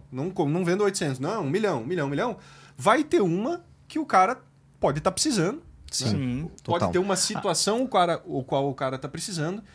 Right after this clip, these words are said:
Speaker 1: e ali você tem
Speaker 3: Assim como
Speaker 1: um,
Speaker 3: leva
Speaker 1: uma deixa.
Speaker 3: tempo, assim como leva tempo também pra, pra decisão.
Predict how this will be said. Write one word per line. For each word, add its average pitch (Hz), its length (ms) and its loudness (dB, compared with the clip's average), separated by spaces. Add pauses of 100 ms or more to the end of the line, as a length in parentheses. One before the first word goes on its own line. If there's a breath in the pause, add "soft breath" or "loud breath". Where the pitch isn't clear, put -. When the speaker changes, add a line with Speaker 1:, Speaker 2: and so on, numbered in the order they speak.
(140 soft breath)
Speaker 1:
e 240 80 -2
ali 160 260 2
você 180 280 -2
tem 151 420 -4
Speaker 3:
Assim 160 340 8
como 185 220 6
Speaker 1:
um, - 20 10
Speaker 3:
leva 175 220 8
Speaker 1:
uma - 60 8
deixa. 151 200 4
Speaker 3:
tempo, 143 320 6 (120)
assim 127 280 4
como 151 200 4
leva 151 240 8
tempo 160 320 6
também 135 260 4
pra, 127 240 4
pra 131 140 2
decisão. 120 500 2